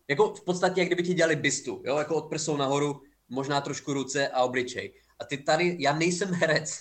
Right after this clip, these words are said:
<laughs> já nejsem divadelní herec, ale opravdu upřímně si vážím každýho kvalitního herce,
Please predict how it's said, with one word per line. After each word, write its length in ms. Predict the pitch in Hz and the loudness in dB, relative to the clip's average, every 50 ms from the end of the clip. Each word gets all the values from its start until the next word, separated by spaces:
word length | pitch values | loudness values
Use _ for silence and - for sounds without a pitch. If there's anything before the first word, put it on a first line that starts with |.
| - | -14
<laughs> 100 | - 113 | -12 -8
já 60 | 135 139 | -6 -4
nejsem 300 | 147 - - - 156 139 | -4 -4 -6 -8 -10 -6
divadelní 520 | 143 135 147 139 139 143 143 143 147 143 | -4 -2 -2 0 0 -2 -4 -4 -4 -2
herec, 420 | 139 127 117 104 95 90 - - _ _ _ _ _ _ _ _ - | -2 -2 -2 -2 -4 -6 -10 -16 _ _ _ _ _ _ _ _ -2
ale 220 | 117 127 143 151 - - - _ _ _ _ _ _ _ - | 2 2 2 2 2 -2 -12 _ _ _ _ _ _ _ -2
opravdu 460 | 175 170 170 214 220 208 180 180 180 | -2 -2 2 2 2 4 4 4 2
upřímně 360 | 175 175 - 185 180 180 175 | 2 2 0 -2 0 0 0
si 160 | 170 - 180 165 | 0 0 -2 0
vážím 400 | - 135 139 143 143 151 143 - | 0 2 2 2 0 -2 -6 -4
každýho 360 | 139 131 123 127 147 151 156 | -4 -4 -2 -2 -2 -2 -2
kvalitního 440 | 156 135 117 120 123 123 143 139 131 | -2 -4 -6 -6 -6 -4 -6 -4 -2
herce, 440 | 135 120 113 - - - - - | -2 -2 -2 -4 -6 -8 -8 -10